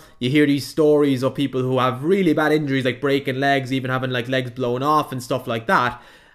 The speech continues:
and actually not feeling anything at the time, 'cause adrenaline's kicking in and all that kind of stuff. And it's only afterwards when their, our nervous system has a chance to settle down and that survival kind of fight or flight instinct settles down,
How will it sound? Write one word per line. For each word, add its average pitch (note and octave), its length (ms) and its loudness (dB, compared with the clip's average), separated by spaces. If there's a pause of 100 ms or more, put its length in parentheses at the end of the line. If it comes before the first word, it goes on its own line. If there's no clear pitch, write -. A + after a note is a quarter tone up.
and D3 100 2
actually E3 300 0
not E3 200 0
feeling E3+ 280 2
anything C3+ 280 -2
at B2+ 140 -2
the G#2+ 60 -10
time, G#2 460 -6 (140)
'cause B2 140 -6
adrenaline's C3+ 560 0
kicking C3+ 240 -4
in C3 120 -2
and B2 100 -4
all B2 100 -2
that A#2 160 -4
kind A2 140 -8
of G2+ 40 -18
stuff. G2+ 300 -14 (340)
And - 80 -8
it's B2+ 100 -2
only F3 260 2
afterwards D3 720 2
when C3+ 160 -2
their, C3 180 -2
our C3 240 0
nervous C#3+ 280 0
system C3+ 220 -8
has B2+ 120 -2
a C3 340 0
chance C#3 280 -6
to B2 80 -14
settle B2+ 260 -4
down C#3+ 240 2
and C3 80 -2
that C3 180 -2
survival C#3+ 640 2 (200)
kind D3 160 -2
of B2+ 80 -6
fight D#3 220 4
or C3+ 60 0
flight E3+ 260 2
instinct C3 400 -2
settles A#2 280 -4
down, A#2 380 0